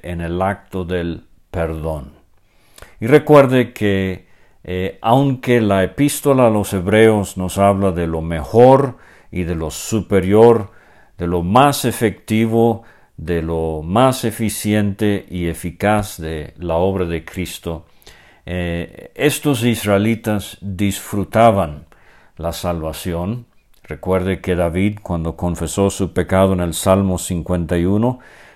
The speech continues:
Él dijo a Dios, "Vuélveme el gozo de la salvación". Entonces él sabía que la salvación no se pierde, lo que se pierde al pecar es el gozo,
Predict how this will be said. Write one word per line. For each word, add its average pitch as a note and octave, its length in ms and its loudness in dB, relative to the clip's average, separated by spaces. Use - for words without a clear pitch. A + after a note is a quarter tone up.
Él G2+ 200 -4
dijo G#2+ 600 -2
a G#2 140 -6
Dios, G#2+ 400 -2
"Vuélveme B2+ 880 0
el G#2+ 320 -4
gozo G2+ 680 -2
de F2 180 -6
la - 140 -4
salvación". D#2+ 840 -8
Entonces G2+ 540 -4
él A2+ 220 4
sabía B2 600 2
que G#2+ 120 -6
la F#2+ 120 0
salvación G#2+ 840 -2
no G#2+ 120 -2
se G2 160 -4
pierde, B2 600 2
lo F#2+ 240 -2
que F#2 120 -4
se - 180 -6
pierde A#2 760 2
al F2 240 -6
pecar F#2+ 640 0
es G2 280 -4
el G#2 200 -2
gozo, A#2 680 -2